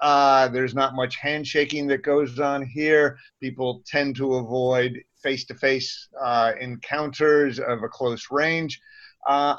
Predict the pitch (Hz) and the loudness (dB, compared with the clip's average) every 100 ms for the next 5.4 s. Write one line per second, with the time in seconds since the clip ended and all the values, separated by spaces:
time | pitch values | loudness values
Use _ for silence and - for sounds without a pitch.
0 | 151 165 170 180 180 156 160 160 156 143 | -2 2 4 6 4 4 2 2 0 -2
1 | 147 147 143 147 147 143 143 143 135 139 | 0 2 2 0 -4 -2 0 -2 -4 -8
2 | 156 156 - 214 202 202 139 139 139 127 | -8 -10 -6 0 0 0 2 4 4 2
3 | 135 131 131 131 135 131 135 131 123 117 | 0 0 0 0 0 0 -6 -8 -8 -8
4 | - 151 - 147 135 131 131 120 123 151 | -10 -12 -8 -8 -2 0 0 -2 -10 -10
5 | 160 120 107 | -8 -4 -6